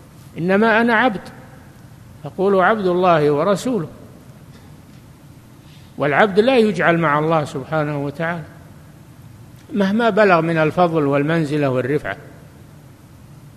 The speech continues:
فهذا حديث عظيم. والطفيل هذا هو الطفيل بن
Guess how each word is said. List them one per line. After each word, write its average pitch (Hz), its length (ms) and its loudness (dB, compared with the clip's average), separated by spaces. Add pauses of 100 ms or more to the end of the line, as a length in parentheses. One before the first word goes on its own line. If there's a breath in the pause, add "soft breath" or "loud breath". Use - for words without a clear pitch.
(800)
فهذا 175 340 2
حديث 165 440 -2 (1200)
عظيم. 160 340 0 (1200)
والطفيل 190 640 0
هذا 185 540 0 (1080)
هو 208 120 -2
الطفيل 185 640 2
بن 165 440 -4